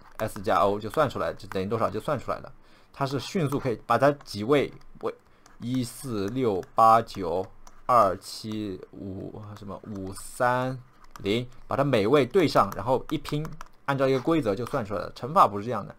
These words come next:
乘法要计算的时候，乘起来的时候，它很缓慢的，它很缓慢。而且在，这个是一个简单的理解啊，你理解乘法的话，我打个比方，你就简单理解。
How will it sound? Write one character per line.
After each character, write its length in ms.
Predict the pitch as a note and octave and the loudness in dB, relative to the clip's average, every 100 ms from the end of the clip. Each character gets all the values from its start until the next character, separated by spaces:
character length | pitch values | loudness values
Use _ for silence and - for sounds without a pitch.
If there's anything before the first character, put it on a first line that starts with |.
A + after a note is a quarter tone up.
| - - - | -20 -20 -2
乘 200 | D3 F#3+ | 4 12
法 160 | D3+ | 12
要 100 | D3 | 12
计 220 | C#3+ F3+ | 10 2
算 160 | D3+ D3 | 2 2
的 80 | A#2 | 2
时 100 | B2+ | -2
候， 60 | G#2+ | -2
乘 300 | - A2+ C#3 | -4 -6 -2
起 120 | B2 | 0
来 100 | G2 | 0
的 80 | G2+ | -2
时 120 | A2 | -4
候， 140 | G2+ - - - - - - - - - - - | -6 -6 -16 -20 -18 -18 -20 -20 -16 -14 -16 -16
它 120 | - D3 | -6 -4
很 200 | - - | -4 -4
缓 200 | F#2 - | -4 0
慢 140 | G2+ | -2
的， 60 | - - - - - - | -2 -8 -14 -16 -16 -4
它 80 | C3+ | -2
很 80 | A2 | -2
缓 120 | F#2 | -4
慢。 160 | F#2 - - - | -6 -10 -14 -2
而 160 | - F#3 | 8 8
且 180 | F#3+ A#2+ | 8 4
在， 340 | - G3 C3 - - - - - - - - | 8 8 8 4 -14 -20 -20 -20 -20 -20 -2
这 100 | A3 | 2
个 80 | F#3+ | 4
是 180 | - D#3+ | 4 4
一 80 | D#3 | 4
个 80 | |
简 300 | D#3+ C#3+ F#2+ | 2 0 0
单 140 | G2+ D#3+ | 2 4
的 80 | D#3 | 4
理 120 | A2 | 0
解 140 | G2 | 0
啊， 100 | F#2+ | -2
你 120 | G#2+ | -2
理 180 | B2 D3 | -2 2
解 120 | F3+ | 4
乘 240 | D#3+ B2 F3+ | 2 0 4
法 140 | C#3 | 6
的 100 | A2 | 8
话， 120 | B2 A2 | 6 4
我 100 | G#2+ G#2+ - | 0 -8 -6
打 140 | G#2 | -2
个 80 | A#2+ | -2
比 160 | A2 G2 | -2 -2
方， 240 | A2 A2+ | -2 -2
你 40 | |
就 80 | A2+ | -6
简 200 | A#2 G2+ | -8 -6
单 120 | G#2 | -6
理 100 | A2 | -6
解。 120 | G2 | -8